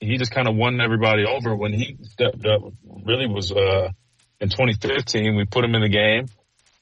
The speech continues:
You know, we knew he had a rocket for an arm, a real just cool, laid-back dude. Um, but really just,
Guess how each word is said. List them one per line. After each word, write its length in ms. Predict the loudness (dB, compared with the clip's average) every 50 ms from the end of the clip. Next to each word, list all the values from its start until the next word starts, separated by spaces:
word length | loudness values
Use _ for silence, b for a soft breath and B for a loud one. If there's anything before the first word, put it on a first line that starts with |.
| -4
You 60 | -2
know, 80 | 0 2
we 100 | 4 4
knew 140 | 4 2 2
he 80 | 4
had 100 | 4 2
a 40 | 2
rocket 400 | 2 2 2 2 0 -2 -4 -8
for 180 | -4 -2 -2 0
an 80 | 0
arm, 400 | 0 0 2 2 0 0 -4 -6 -12 -18 _ _ _ _ _ -12
a 120 | -8 -4
real 180 | 0 0 2 0
just 160 | 0 -2 -6 -8
cool, 260 | -2 0 2 2 4
laid-back 520 | 4 4 4 4 2 2 2 2 2 0 0
dude. 340 | -2 0 0 0 -2 -2 -6 -12 _ _ _ _ _ _
Um, 280 | -4 0 2 2 2 4
but 160 | 4 2 2
really 320 | 2 2 2 2 2 2 0
just, 280 | 0 -2 -2 -4 -8